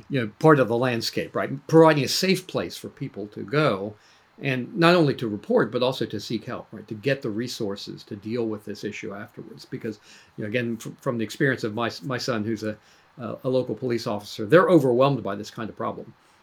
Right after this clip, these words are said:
and they, most don't have the specialized training to, to really help people. Anyway, so, uh, you know, a wide-ranging and wonderful discussion about all these issues, about scams and, you know, both the calendar of them, but just sort of the,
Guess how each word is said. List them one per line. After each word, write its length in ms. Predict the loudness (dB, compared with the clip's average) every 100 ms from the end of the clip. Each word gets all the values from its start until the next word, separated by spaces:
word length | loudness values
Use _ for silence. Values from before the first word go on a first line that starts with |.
| -20 _ -6
and 240 | -4 0
they, 180 | -2 0
most 240 | 0 0 0
don't 160 | -4
have 140 | -4 -6
the 60 |
specialized 560 | -4 -4 -4 -6 -6 -8
training 440 | -8 -6 -4 -6
to, 240 | -8 -12 -12 -14
to 100 | -12
really 220 | -10 -10
help 240 | -12 -12
people. 300 | -14 -16 -18 -20 _ _ _ _ _ 4
Anyway, 240 | 8 8
so, 220 | 8 6
uh, 180 | 6 2 2 -8
you 160 | 0 2
know, 340 | 4 2 2 2
a 80 |
wide-ranging 680 | 4 6 6 6 4 2 -2
and 140 | -2 -2
wonderful 260 | -2 -4
discussion 460 | -6 -4 -6 -4 -6
about 300 | -4 -4 -2
all 180 | -2 -2
these 220 | -4 -4
issues, 480 | -6 -2 -2 -2 -4
about 220 | -6 -6
scams 580 | -8 -6 -4 -4 -4 -6
and, 240 | -6 -8 _ _ _ -12
you 80 | -8
know, 80 | -4
both 260 | -2 -2
the 80 | -4
calendar 540 | -4 0 2 2 2 2
of 120 | 0
them, 180 | -4 -4
but 160 | -4
just 180 | -2 -2
sort 160 | -4 -6
of 80 |
the, 180 | -6 -6